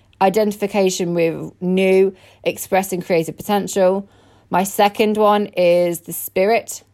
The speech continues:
So that seeks freedom, independence, and making own decisions.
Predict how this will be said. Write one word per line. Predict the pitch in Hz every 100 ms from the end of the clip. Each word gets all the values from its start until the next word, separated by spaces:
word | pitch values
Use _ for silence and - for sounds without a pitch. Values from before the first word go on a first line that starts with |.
| -
So | -
that | 185
seeks | - 196 -
freedom, | - 208 208 202 202 202
independence, | 196 185 180 190 185 190 185 -
and | 180 180
making | 175 170 180 165
own | 165 165
decisions. | 156 - 240 311 302 311